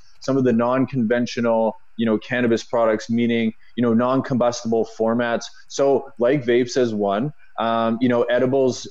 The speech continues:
uh, you know, would be two. And then some of the other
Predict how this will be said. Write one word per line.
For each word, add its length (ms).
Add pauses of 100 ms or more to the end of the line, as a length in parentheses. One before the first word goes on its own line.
uh, 420
you 120
know, 140
would 140
be 120
two. 260
And 100
then 140
some 160
of 80
the 200
other 420